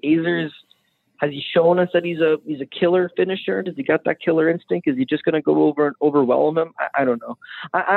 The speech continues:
I'm not saying it's a bad play either. He might be the guy I end up settling with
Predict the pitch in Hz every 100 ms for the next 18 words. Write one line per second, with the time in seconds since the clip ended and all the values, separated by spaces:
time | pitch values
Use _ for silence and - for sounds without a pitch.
0 | 208 226 254 240 202 180 170 - 131 131
1 | - 117 120 - 143 165 170 156 147 135
2 | 165 165 135 131 120 - 123 120 117 113